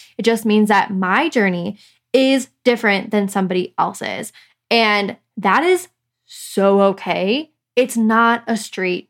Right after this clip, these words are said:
shot. There likely is never going to be a straight shot when you're chasing a goal. It's like, you know, you're, you're doing all the things, you're, you're working towards it.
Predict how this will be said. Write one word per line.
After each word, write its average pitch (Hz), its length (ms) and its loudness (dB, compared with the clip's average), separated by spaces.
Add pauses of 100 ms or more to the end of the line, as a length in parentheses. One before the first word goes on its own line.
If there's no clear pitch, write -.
(120)
shot. 277 580 0 (380)
There 247 420 2 (120)
likely 285 560 0
is 233 160 0
never 254 320 2
going 233 240 0
to 226 80 -8
be 226 120 -2
a 214 60 0
straight 208 320 -2
shot 185 400 2
when 196 160 -2
you're 190 120 -4
chasing 185 360 -8
a 170 80 -6
goal. 165 280 -2
It's 196 200 -6
like, 185 240 -2 (520)
you 214 140 -2
know, 185 120 2
you're, 180 240 -2
you're 208 200 0
doing 220 380 4
all 214 120 4
the 220 100 0
things, 196 400 -2
you're, 190 320 0
you're 202 160 -2
working 220 340 0
towards 190 360 -4
it. 180 340 -2